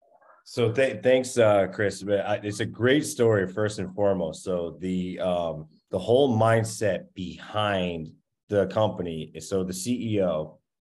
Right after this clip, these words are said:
he is a hacker at heart, and he, he was hacking in these different types of scenarios, but always had a trouble of understanding, like, "Hey, how do I train myself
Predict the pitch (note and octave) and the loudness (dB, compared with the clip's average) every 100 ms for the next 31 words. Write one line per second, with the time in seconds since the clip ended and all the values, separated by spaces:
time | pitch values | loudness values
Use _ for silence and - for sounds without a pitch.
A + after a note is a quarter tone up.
0 | _ _ _ _ A2 A2+ G2 F#2+ _ _ | _ _ _ _ -6 -4 -4 -10 _ _
1 | _ _ - G#2 F#2 F2 F#2 F#2 G2+ F2 | _ _ -4 0 0 0 -2 2 2 2
2 | F2 D#2 - _ _ _ _ _ _ - | 2 -2 -2 _ _ _ _ _ _ -6
3 | F#2 F#2 F2+ F2 - - _ - - A#2 | -2 0 0 -4 -12 -18 _ -18 -4 2
4 | A#2 A#2+ A#2+ - _ - A#2 B2+ A#2+ G2+ | 2 0 -4 -18 _ -6 -2 0 -2 -8
5 | - - G2 G#2+ G#2+ A2 G#2 G2 F2+ G#2 | -14 -4 -2 0 -2 0 0 -2 -2 -2
6 | G#2 G2+ - G2+ F#2+ F#2 F#2 G2+ G2 F#2 | -2 -4 0 0 -2 -8 -4 0 0 0
7 | F2+ F2+ - _ _ _ _ G2 G#2+ A2 | -2 -6 -12 _ _ _ _ 0 2 4
8 | C3+ C#3+ B2 A#2+ A#2 G2+ - A2 G2 G2+ | 2 0 -2 -2 -2 -2 -2 -2 0 -2
9 | F#2+ G2 F#2+ F#2 F#2 F#2+ F#2+ F#2 F2+ E2+ | 0 0 0 -2 -4 -6 -2 -2 -2 -4
10 | D#2+ - A#2+ - - G#2+ C#3+ D3+ C#3+ A#2 | -8 -4 -4 -2 -8 -6 -4 -2 -4 -4
11 | - B2+ A#2+ F#2+ G#2+ A2 - C#2+ | -4 -2 0 0 -2 -2 -6 -10